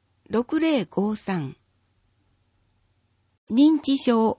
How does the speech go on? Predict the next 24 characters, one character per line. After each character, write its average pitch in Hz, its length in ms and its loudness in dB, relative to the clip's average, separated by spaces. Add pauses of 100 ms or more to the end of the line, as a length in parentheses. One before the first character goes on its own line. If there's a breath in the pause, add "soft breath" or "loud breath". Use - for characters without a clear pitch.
(100)
安 254 320 -4
ら 320 140 0
ぎ 320 160 -2
支 - 160 -4
援 302 260 4
員 202 240 2
の 170 300 -4
養 285 220 2
成 285 280 0
講 240 260 0
座。 143 300 -6 (1300)
時、 220 440 -4 (800)
二 311 180 4
十 247 300 0
一 262 240 -4
日 262 400 -2 (100)
火 214 140 -6
曜、 196 320 -2 (480)
二 294 180 2
十 247 280 -2
八 196 340 -6
日 247 400 -4 (100)
火 196 180 -8
曜、 190 320 -4